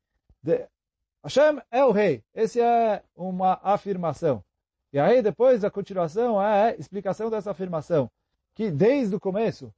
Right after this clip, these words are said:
até o final, tudo vai de acordo com o script que Hashem fez. Isso é,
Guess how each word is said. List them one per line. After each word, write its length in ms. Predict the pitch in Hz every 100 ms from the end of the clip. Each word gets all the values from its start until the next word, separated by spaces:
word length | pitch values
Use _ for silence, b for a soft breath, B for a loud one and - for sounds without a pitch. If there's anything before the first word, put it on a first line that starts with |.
| _
até 280 | 135 143 214
o 60 | 226
final, 520 | 240 262 285 277 - _ _
tudo 240 | - 262 247
vai 280 | 214 247 226
de 100 | 196
acordo 480 | - 226 196 208 233 _ _
com 160 | - 214
o 40 |
script 640 | 202 - 202 226 214 202 214 _ _ -
que 260 | 214 196
Hashem 560 | - 175 196 202 190 185 - _ _ _
fez. 340 | 180 127 - _ _ _ _ -
Isso 340 | 302 262 311
é, 540 | 294 294 269 262 185